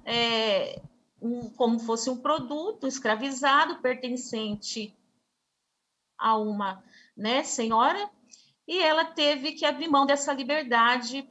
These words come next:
né? Ela teve, não, aí o que a Evelyn falou, que ela teve essa opção, né, de escolher, de ficar com esse amor ou viver daquele jeito, com os conhecimentos que ela tinha. E quando a mãe Ayá faleceu,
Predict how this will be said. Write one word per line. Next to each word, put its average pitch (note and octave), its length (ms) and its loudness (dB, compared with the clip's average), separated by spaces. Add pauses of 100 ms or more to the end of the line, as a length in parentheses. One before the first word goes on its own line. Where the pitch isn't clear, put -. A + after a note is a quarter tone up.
né? B3+ 340 0
Ela C4 200 4
teve, A4 420 0
não, F#3+ 260 2
aí A#3+ 340 -2
o D#4+ 100 -6
que - 100 -8
a C#4+ 160 4
Evelyn C#4+ 220 0
falou, C4 640 0
que - 80 -10
ela A#3 160 -2
teve B3 220 2
essa C4 180 -2
opção, C4+ 640 -2
né, A#3 240 -4
de A#3 140 -6
escolher, B3 760 -2 (400)
de G#3+ 220 -4
ficar A#3 600 0
com A#3+ 60 -4
esse A3+ 300 -4
amor C4 680 2 (400)
ou D4 600 2
viver B3+ 720 2
daquele D4+ 380 -2
jeito, C4 680 0
com - 160 -6
os D#4 120 -4
conhecimentos E4 720 0
que - 100 -6
ela D#4+ 220 0
tinha. G3 600 -6 (480)
E F#4 100 -12
quando D4 420 4
a A#3+ 80 4
mãe A#3 420 -2
Ayá G#3 460 2
faleceu, C4+ 1000 2